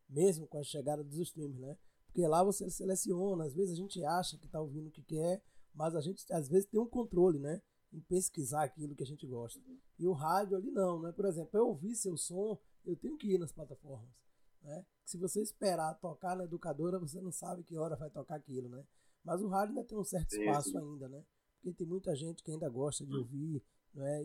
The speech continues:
Speaker 1: E receber notícias através do rádio, né? Então, Dão, chegamos aqui ao momento eclético, né, do programa.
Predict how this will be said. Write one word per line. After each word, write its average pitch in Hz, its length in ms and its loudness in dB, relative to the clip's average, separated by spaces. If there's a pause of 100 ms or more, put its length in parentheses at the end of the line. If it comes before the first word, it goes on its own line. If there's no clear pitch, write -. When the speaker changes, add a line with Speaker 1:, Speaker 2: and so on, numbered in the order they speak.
(140)
Speaker 1:
E 151 100 -2
receber 147 460 2
notícias 131 440 -4
através 131 340 -6
do 127 60 -6
rádio, 110 320 -8
né? 120 80 -18 (1080)
Então, 214 220 2
Dão, 165 220 4
chegamos 170 500 -2
aqui 151 300 0
ao 147 120 4
momento 143 380 -2
eclético, 147 480 -2
né, 127 140 -8
do 123 80 -8
programa. 127 480 -2